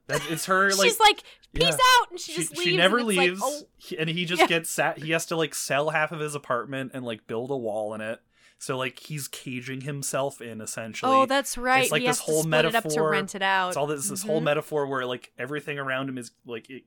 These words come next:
Speaker 1: the world is just closing in on him, and he's being suffocated by it. And then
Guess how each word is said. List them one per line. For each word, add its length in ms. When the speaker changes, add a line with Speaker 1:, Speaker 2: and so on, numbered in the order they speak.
Speaker 1:
the 140
world 280
is 120
just 220
closing 520
in 160
on 200
him, 120
and 80
he's 140
being 220
suffocated 680
by 160
it. 200
And 140
then 220